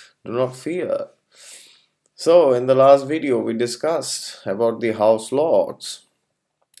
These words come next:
How, as I keep moving the pointer, you will keep seeing it.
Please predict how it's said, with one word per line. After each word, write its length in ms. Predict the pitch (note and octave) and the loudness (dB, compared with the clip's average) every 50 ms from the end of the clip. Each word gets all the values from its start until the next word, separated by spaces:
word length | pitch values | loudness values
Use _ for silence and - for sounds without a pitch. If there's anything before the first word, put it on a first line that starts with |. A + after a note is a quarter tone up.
| _ _ - | _ _ -8
How, 560 | A2 A#2+ B2+ C3 C3 C3 B2+ A#2+ B2 - - _ _ _ _ _ _ _ _ _ | -2 2 4 4 6 4 4 2 -2 -8 -16 _ _ _ _ _ _ _ _ _
as 220 | - G#2 A#2 A2+ A#2+ | -4 -2 -2 0 0
I 120 | B2 B2 | -2 -2
keep 200 | B2 B2+ C3 B2+ | -2 -6 -10 -10
moving 400 | C3 C3+ C3 C3 C3 C#3+ C3+ C3+ | -8 -6 -6 -6 -6 -6 -8 -6
the 140 | C3 C3+ C3 | -8 -8 -8
pointer, 640 | C3 C3 C3+ C#3 C#3 C3+ - D3 D3 D3 C#3 - - _ | -6 -4 -4 -4 -4 -6 -6 -6 -6 -8 -10 -16 -16 _
you 140 | G#2+ A2 | -10 -6
will 160 | A2+ A#2 A2+ A2+ | -6 -6 -6 -8
keep 340 | A#2 - C3 C3 C3 _ _ _ _ _ _ _ | -10 -12 -12 -12 -14 _ _ _ _ _ _ _
seeing 320 | - - - A#2+ A#2+ A2 | -14 -10 -10 -8 -8 -8
it. 240 | F#2+ F#2+ F#2 - _ | -10 -12 -14 -18 _